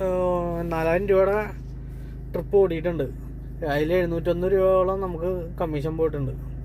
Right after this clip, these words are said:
അപ്പോൾ എത്രയായി? എഴുന്നാല്, അപ്പോൾ നാലായിരത്തി എഴുന്നൂറ്. ആ, എന്ത് ചെയ്യാനാണ്, സഹിക്കുക, അത്രേ ഉള്ളൂ. അല്ലെങ്കിൽ, ആ, യാത്ര Uber-ും അല്ല അത്രയ്ക്കും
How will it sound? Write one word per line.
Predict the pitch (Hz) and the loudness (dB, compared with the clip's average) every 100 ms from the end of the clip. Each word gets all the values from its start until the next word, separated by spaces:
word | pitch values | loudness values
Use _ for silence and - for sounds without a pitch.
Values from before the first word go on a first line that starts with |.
| - - - - - - - | -8 -8 -8 -8 -10 -8 -6
അപ്പോൾ | 127 151 | -2 0
എത്രയായി? | 160 175 175 170 180 | 2 2 2 -2 -6
എഴുന്നാല്, | 151 143 151 | -4 -4 -4
അപ്പോൾ | 151 131 | -4 -4
നാലായിരത്തി | 151 170 160 - | -4 -2 -2 -2
എഴുന്നൂറ്. | 180 175 170 - - - - - - - - - - 135 | -2 -2 -4 -6 -8 -8 -8 -8 -8 -8 -8 -8 -4 0
ആ, | 131 156 | 2 2
എന്ത് | 131 117 110 | 0 0 0
ചെയ്യാനാണ്, | 123 131 147 175 170 131 - - - - | 0 0 -2 -4 -6 -6 -8 -10 -10 -8
സഹിക്കുക, | - 113 - - | -4 -4 -2 0
അത്രേ | 165 - - 156 | 0 0 -4 2
ഉള്ളൂ. | 170 175 - - - - - - - - - - | 4 4 2 -10 -10 -10 -10 -10 -10 -10 -10 -6
അല്ലെങ്കിൽ, | 160 139 139 160 170 180 175 170 165 | -2 0 0 0 2 4 4 0 -2
ആ, | 165 | -4
യാത്ര | 165 160 160 151 - 165 185 180 - - 185 165 165 | -4 0 2 2 2 -4 -2 -4 -6 -8 -6 -4 -4
Uber-ും | 160 151 156 165 | -2 -2 2 2
അല്ല | 165 | 2
അത്രയ്ക്കും | 156 151 147 160 160 | -2 -2 -4 -4 -6